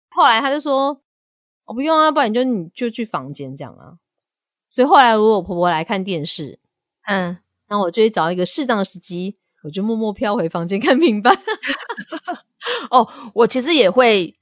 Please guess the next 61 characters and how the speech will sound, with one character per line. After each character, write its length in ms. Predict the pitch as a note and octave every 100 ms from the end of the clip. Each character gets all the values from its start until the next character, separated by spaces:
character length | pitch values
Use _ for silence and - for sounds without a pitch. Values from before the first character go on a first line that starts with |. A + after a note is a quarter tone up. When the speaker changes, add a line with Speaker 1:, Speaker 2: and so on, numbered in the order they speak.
| _
Speaker 2:
呃， 220 | G#3+ G#3
也 120 | G#3
不 80 | G#3
能 100 | D#4+
说 140 | D4 C#4+
我 120 | A#3
躲 300 | - F3 -
啦， 140 | -
因 120 | B3
为， 160 | C#4+ B3 -
因 160 | D4+
为 80 | D#4
我 160 | A#3+ G3
本 180 | F3
来 140 | D#3 D#3
就 140 | A3
不 100 | G3
太 160 | F#3 G3+
善 240 | A3 F#3
于 80 | E3
跟 320 | F3 F3 E3+
长 180 | E3 D3
辈 160 | G3+ F3
交 240 | D#3 D3+
际， 140 | D#3
然 100 | D#3+
后 80 | A#3
再 180 | C#4 C4+
来 60 | G#3
就 80 |
是 160 | G3+ G#3+ - - -
我 140 | F#3
其 160 | E3 C4
实 80 | E4
本 120 | G3+
来 80 | D3
就 80 | G3
喜 80 |
欢 80 | D3
跟 80 | D#3+
小 140 | D#3+
朋 100 | -
友 140 | D#3 A#2+
玩， 320 | - - G3 - -
然 100 | F3
后 140 | F#3 B3+
因 140 | C#4
为 120 | D4
婆 140 | A3+ F#3
婆 100 | G#3
家 200 | G3 F#3
里 40 |
面 220 | E3 F#3
有 220 | D#3 C#3 -
哥 120 | G3+
哥 140 | B3
嫂 180 | A3+ C3
嫂 160 | C#3+ C#3+
的 120 | D#3+
小 200 | - C3
孩， 380 | - B2 G2+